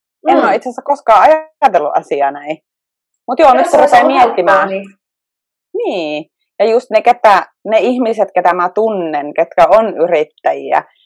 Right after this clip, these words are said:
Speaker 2: Niin.
Speaker 1: aika monessa on tämmösiä piirteitä.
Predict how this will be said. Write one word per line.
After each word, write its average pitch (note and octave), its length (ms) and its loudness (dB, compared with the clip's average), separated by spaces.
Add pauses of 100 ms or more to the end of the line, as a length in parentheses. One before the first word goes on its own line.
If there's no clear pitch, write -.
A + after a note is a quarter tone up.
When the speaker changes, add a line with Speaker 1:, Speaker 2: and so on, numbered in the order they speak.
Speaker 2:
Niin. A#3 160 -2
Speaker 1:
aika G3 220 4
monessa G#3+ 500 0
on G3 180 2
tämmösiä D3+ 560 0
piirteitä. D3 680 0